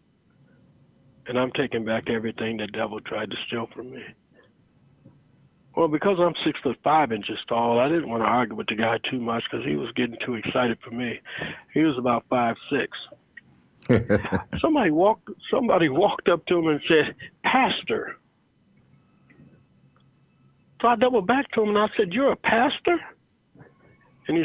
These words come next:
Speaker 1: said, "Absolutely."
Speaker 2: He was a pastor.
Speaker 1: Said, I
Speaker 2: He was
Speaker 1: got
Speaker 2: get-, was he getting treatment, or was he,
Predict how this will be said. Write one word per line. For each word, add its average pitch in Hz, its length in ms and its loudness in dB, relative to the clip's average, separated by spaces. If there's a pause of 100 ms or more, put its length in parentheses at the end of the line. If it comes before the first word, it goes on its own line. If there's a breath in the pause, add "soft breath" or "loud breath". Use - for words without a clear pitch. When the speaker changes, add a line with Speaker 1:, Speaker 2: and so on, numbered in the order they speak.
Speaker 1:
said, 156 120 6
"Absolutely." 147 800 0 (1300)
Speaker 2:
He 117 80 4
was 98 80 6
a 92 60 6
pastor. 113 340 4
Speaker 1:
Said, - 80 8
I 135 140 6
Speaker 2:
He 113 60 6
was 123 100 8
Speaker 1:
got - 60 4
Speaker 2:
get-, 113 180 2
was 104 100 4
he 110 100 6
getting 120 260 4
treatment, 156 440 2
or 95 80 4
was 92 200 2
he, 95 240 2